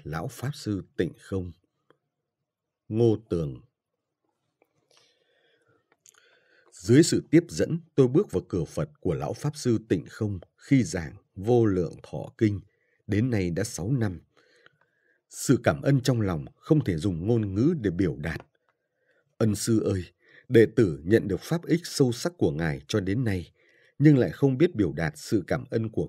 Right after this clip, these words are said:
con đối với Ngài thế nào. Mỗi khi nghĩ đến đây,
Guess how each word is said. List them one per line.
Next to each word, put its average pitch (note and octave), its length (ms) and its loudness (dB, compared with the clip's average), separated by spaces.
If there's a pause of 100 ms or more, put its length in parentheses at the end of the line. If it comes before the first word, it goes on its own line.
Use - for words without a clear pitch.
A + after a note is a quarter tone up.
con G2+ 240 -6 (160)
đối G2 180 0
với C3+ 160 2
Ngài F2+ 320 -4
thế A2 120 -4
nào. E2 280 -6 (1300)
Mỗi A#2 180 4
khi A2+ 300 2
nghĩ A2 200 2
đến A#2 220 4
đây, G#2 260 -2